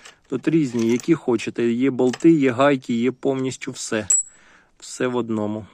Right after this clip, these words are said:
асорті. Хватає тут для всіх. Так, є отака приблуда.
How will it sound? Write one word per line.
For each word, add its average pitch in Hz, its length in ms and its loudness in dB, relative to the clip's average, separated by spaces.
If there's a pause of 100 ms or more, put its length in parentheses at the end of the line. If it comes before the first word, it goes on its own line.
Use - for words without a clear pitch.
асорті. 117 680 -2 (580)
Хватає 131 600 0
тут 127 240 -4
для 120 180 0
всіх. - 420 -6 (1700)
Так, 180 380 4
є 185 160 0
отака 214 380 4
приблуда. 208 600 4